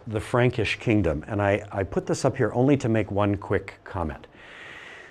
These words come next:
Any of you French? Ah, you guys, you have French. You guys,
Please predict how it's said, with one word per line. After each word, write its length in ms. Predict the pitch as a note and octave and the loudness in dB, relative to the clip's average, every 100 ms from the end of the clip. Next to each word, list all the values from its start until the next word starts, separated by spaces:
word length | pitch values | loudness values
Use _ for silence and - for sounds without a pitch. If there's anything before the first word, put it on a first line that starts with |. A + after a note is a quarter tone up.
| - _ - | -20 _ 0
Any 160 | D3+ | 6
of 100 | G#3 | 6
you 140 | E3 F3+ | 8 6
French? 600 | - C#3+ D3+ D#3+ - - - - _ _ _ _ _ _ _ _ _ A3 - | 6 6 6 2 -6 -8 -12 -20 _ _ _ _ _ _ _ _ _ -20 -8
Ah, 380 | G#2 F#2+ - - - - | -2 -2 -2 -8 -16 -12
you 80 | - | -8
guys, 480 | - - - - - - | -8 -8 -8 -10 -18 -2
you 120 | C3 | 2
have 140 | B2+ | 2
French. 600 | - - C#3 G#2+ F#2+ - - - - - - - | 0 6 8 8 4 -6 -10 -20 -20 -20 -20 -2
You 200 | D#3+ A3 | 4 4
guys, 680 | G3 C#3+ C3+ C#3 B2+ - | 8 8 8 8 6 0